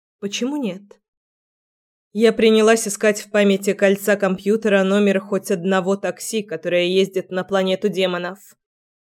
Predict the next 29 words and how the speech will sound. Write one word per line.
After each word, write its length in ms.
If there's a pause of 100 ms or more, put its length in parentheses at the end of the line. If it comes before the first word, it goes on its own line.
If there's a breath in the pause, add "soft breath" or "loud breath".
когда 280
теплая 480
ладонь 420
легла 360
на 100
плечо. 540 (1400)
Почему-то 600
сразу 500
стало 380
полегче. 920 (760)
Словно 380
эта 200
мягкая 460
рука 320
забрала 500
часть 460
моей 280
боли 340
и 120
душевных 460
страданий. 680 (1400)
Я 200
уже 240
знала, 380
кто 360
это, 320
даже 300
не 140
оборачиваясь. 1080